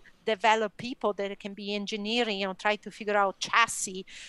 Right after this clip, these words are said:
how they work in the car, you know, and all of this is something that now the companies that make cars, so car manufacturers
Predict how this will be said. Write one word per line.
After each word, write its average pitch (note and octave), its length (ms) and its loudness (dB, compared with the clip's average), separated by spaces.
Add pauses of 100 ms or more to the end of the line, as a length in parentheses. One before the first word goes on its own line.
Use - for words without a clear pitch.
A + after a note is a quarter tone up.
(100)
how G3+ 160 2
they G3+ 140 2
work G#3 340 0
in G3+ 80 -8
the F#3+ 80 -8
car, G#3+ 500 6
you G#3 220 -4
know, G3+ 180 0
and A#3 300 -2
all E4+ 240 8
of E4 100 2
this - 200 -6
is A3 100 -8
something G#3+ 320 -2
that G3+ 120 -6
now G#3 280 2 (460)
the G3+ 100 -4
companies A3+ 760 0 (160)
that G3+ 180 0
make G3+ 580 -2 (720)
cars, F3 360 2
so G3+ 280 -2
car A3 260 6
manufacturers G#3 800 0